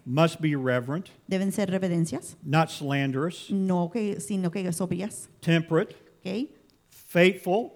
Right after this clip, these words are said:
Speaker 2: fieles
Speaker 1: in all
Speaker 2: en
Speaker 1: things."
Speaker 2: todas cosas.
Speaker 1: Now, without getting a separate sermon today,
Speaker 2: sin agarrar otro sermón diferente hoy,
Speaker 1: that word woman
Speaker 2: de esa palabra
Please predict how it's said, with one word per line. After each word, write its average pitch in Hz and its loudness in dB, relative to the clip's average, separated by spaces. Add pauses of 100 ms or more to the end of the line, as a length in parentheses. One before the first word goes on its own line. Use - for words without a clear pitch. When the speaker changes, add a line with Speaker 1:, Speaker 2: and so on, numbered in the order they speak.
(140)
Speaker 2:
fieles 196 -2
Speaker 1:
in 139 0
all 151 4
Speaker 2:
en 175 2
Speaker 1:
things." 98 0
Speaker 2:
todas 170 0
cosas. - -10 (600)
Speaker 1:
Now, 156 4 (360)
without 175 6
getting 214 6
a 165 6
separate 226 4
sermon 220 2
today, 185 4
Speaker 2:
sin 220 -2
agarrar 196 2
otro 240 0
sermón 226 0
diferente 175 2
hoy, 170 2 (300)
Speaker 1:
that 175 6
word 190 4
woman 208 4
Speaker 2:
de 202 2
esa 220 0
palabra 202 -4